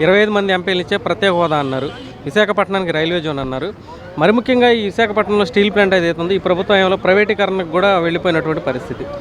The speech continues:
So ఇప్పుడు ఇక్కడ ఉన్నటువంటి ఎంపీలు ఎవరైతే ఉన్నారో ఇప్పుడు పోటీ చేస్తున్న వాళ్ళలో ఎవరైతే పార్లమెంట్లో బలంగా వాణి వినిపించి ఈ ప్రాంతానికి నిధులు పట్టుకురాగలరని మీరు అనుకుంటున్నారు సార్?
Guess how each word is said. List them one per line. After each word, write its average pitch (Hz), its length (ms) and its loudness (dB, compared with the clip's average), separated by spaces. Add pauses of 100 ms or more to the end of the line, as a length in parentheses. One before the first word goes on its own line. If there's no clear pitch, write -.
(500)
So 214 80 6 (260)
ఇప్పుడు 190 280 4
ఇక్కడ 185 180 2
ఉన్నటువంటి 226 420 4
ఎంపీలు 196 380 0
ఎవరైతే 175 300 0
ఉన్నారో 156 180 0
ఇప్పుడు 143 180 -4
పోటీ 170 220 2
చేస్తున్న 151 240 0
వాళ్ళలో 131 260 -2 (440)
ఎవరైతే 233 300 4
పార్లమెంట్లో 220 640 2
బలంగా 214 340 4
వాణి 185 220 2
వినిపించి 180 360 -2
ఈ 214 100 -2
ప్రాంతానికి 202 400 0
నిధులు 185 220 0
పట్టుకురాగలరని 165 640 -2
మీరు 143 120 0
అనుకుంటున్నారు 120 400 -4
సార్? - 100 -16